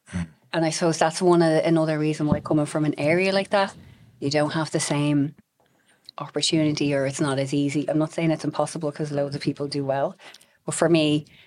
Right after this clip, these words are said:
Speaker 2: and so then I was thinking, "Oh, I'm just"
Speaker 1: Do you know what? You said something there about, um, the, the dropping out and having the two, two jobs and doing the degree at the same
Speaker 2: Yeah.
Speaker 1: time.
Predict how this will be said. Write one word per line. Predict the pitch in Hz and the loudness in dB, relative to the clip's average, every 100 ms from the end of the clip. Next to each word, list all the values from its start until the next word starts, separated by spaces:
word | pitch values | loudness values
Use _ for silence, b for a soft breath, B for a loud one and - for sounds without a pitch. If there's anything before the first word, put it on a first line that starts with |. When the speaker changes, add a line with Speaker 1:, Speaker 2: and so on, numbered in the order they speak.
| b b _ - | b b _ -6
Speaker 2:
and | 160 | -2
so | 156 | 0
then | 147 143 | 0 0
I | 143 | -2
was | 139 | -2
thinking, | 147 143 135 131 - | -2 -2 -4 -6 -10
"Oh, | 147 - | -8 -6
I'm | - - | -6 -6
just" | - - - - - _ - | -4 -4 -4 -8 -16 _ -4
Speaker 1:
Do | - - - | -4 0 4
you | |
know | 143 | 6
what? | 139 | 6
You | 131 | 6
said | - 143 | 6 4
something | - 113 - 107 | 4 2 4 4
there | 113 107 | 6 6
about, | 95 95 92 82 | 6 4 2 2
um, | 92 92 90 92 | 4 6 6 4
the, | - 95 85 - _ | 2 2 0 -8 _
the | 98 | -2
dropping | 90 95 90 107 | 4 4 6 6
out | 101 95 - | 6 4 2
and | 92 | 2
having | 90 90 90 | 4 4 4
the | 82 | 2
two, | - 113 107 - - | 4 4 4 0 2
two | 123 | 4
jobs | 113 113 104 95 - | 8 8 8 4 4
and | 98 | 6
doing | 101 101 | 8 8
the | 98 | 8
degree | 98 104 107 | 6 6 6
at | 98 | 4
the | - | 4
same | - 107 | 6 6
Speaker 2:
Yeah. | 95 | 6
Speaker 1:
time. | 107 98 | 6 4